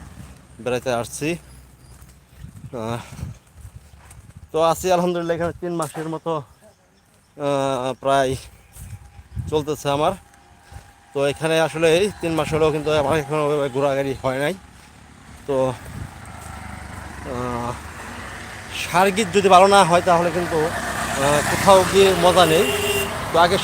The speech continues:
সার্কিট ভালো হতে হবে, সেই হিসাবে কিন্তু আজকে যে আমার সার্কিট, যে ভাইটা আমার পাশে আছে, যে ভাইটি রয়েছে, আহ, ওই ভাইয়ের সাথে কিন্তু আমরা আজকে ঘুরতে এসেছি।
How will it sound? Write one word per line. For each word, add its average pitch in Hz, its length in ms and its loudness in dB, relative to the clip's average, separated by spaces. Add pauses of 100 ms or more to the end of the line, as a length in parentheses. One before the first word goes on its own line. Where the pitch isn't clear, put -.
সার্কিট 220 340 4
ভালো 180 200 8
হতে 165 200 4
হবে, 160 340 6 (360)
সেই 202 200 10
হিসাবে 214 360 8
কিন্তু 202 380 6 (460)
আজকে 175 340 4
যে 185 80 6
আমার 180 160 6
সার্কিট, 160 420 2
যে 160 100 4
ভাইটা 151 320 4
আমার 160 160 2 (100)
পাশে 151 400 2
আছে, 170 560 2
যে 147 160 0
ভাইটি 147 300 2
রয়েছে, 147 420 0
আহ, 139 960 0
ওই 143 100 2
ভাইয়ের 156 300 4
সাথে 156 320 -2
কিন্তু 160 260 0
আমরা 151 540 6
আজকে 135 720 0
ঘুরতে 131 280 -2
এসেছি। 156 400 -2